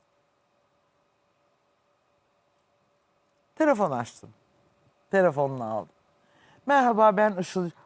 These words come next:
"Aa, buyurun efendim." "Çocuğum, siz beni sevmiyor musunuz?" dedim. "Beğenmiyor musunuz?" dedim. Bak, aynen bir kelime eklemiyor. "Nasıl estağfurullah?" "Ne estağfurullah sayıyor? Yüz tane sanatçı burada sesli kitap okumuş.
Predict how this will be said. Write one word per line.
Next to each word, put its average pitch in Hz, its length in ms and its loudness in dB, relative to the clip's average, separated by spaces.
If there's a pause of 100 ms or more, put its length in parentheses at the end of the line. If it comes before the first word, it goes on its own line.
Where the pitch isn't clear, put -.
(140)
"Aa, 262 260 0
buyurun 269 220 2
efendim." 190 300 -4 (800)
"Çocuğum, 302 320 2
siz 247 280 -4
beni 277 180 2
sevmiyor 320 440 0
musunuz?" 185 480 -4
dedim. 185 260 -2
"Beğenmiyor 285 480 2
musunuz?" 160 400 -8
dedim. 131 240 -12 (240)
Bak, 240 220 -8
aynen 302 520 2
bir 285 140 -2
kelime 214 340 -4
eklemiyor. 135 360 -10 (840)
"Nasıl 226 280 0
estağfurullah?" 208 720 0
"Ne 269 280 2
estağfurullah 285 720 2
sayıyor? 269 380 -2 (340)
Yüz 302 220 -2
tane 269 300 4
sanatçı 262 500 -2
burada 247 240 -4
sesli 254 320 -4
kitap 240 280 -2
okumuş. 226 300 -4